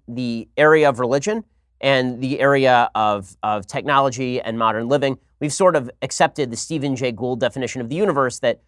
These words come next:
religion is here to explain the why and everything else is here for the how. And I don't think that that is purely accurate, because the reason that we are asking how is because we have a reason why.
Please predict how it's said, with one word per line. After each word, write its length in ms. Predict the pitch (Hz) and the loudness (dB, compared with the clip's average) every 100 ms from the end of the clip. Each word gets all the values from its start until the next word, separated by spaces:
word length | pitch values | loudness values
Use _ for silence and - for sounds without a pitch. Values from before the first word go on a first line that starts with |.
| _ | _
religion 420 | 147 175 165 165 | 2 2 2 -2
is 220 | 147 123 - | -2 -6 -8
here 300 | 156 143 139 | -2 0 0
to 340 | - 123 123 | -4 -6 -6
explain 380 | 117 - 135 123 | -8 -6 -4 -2
the 60 | 131 | 4
why 460 | 156 151 139 135 - | 6 6 4 0 -4
and 140 | 120 | -6
everything 340 | 139 147 131 | -2 -2 0
else 320 | 123 117 - - | 0 -2 -4 -12
is 160 | 113 104 | -10 -6
here 320 | 139 123 107 | -2 0 -2
for 160 | - 110 | -4 -4
the 80 | |
how. 400 | 123 180 131 110 - _ _ | 2 4 4 2 -6 _ _
And 260 | 156 156 147 | -2 0 0
I 140 | 123 156 | 0 2
don't 220 | 190 202 | 0 0
think 160 | 175 | -4
that 120 | 151 139 | -4 0
that 240 | 143 - | 0 0
is 220 | 127 110 | -6 -8
purely 400 | - 180 147 131 | -6 -2 0 2
accurate, 360 | 156 175 107 87 | 2 2 -2 -8
because 200 | 113 139 | -6 -4
the 80 | 131 | -2
reason 240 | 170 165 | 0 -2
that 80 | 143 | -2
we 100 | 139 | 0
are 100 | 123 | 0
asking 420 | 123 165 - 123 | 2 0 -2 -8
how 240 | 113 110 113 | -6 -4 -4
is 160 | 107 | -4
because 560 | 104 - 135 117 95 - _ | -10 -4 -2 -2 -6 -14 _
we 180 | 101 123 | -8 -4
have 240 | 135 120 | 0 0
a 80 | 117 | 0
reason 340 | 104 120 98 98 | -2 -6 -6 2
why. 420 | 147 135 80 | 4 4 2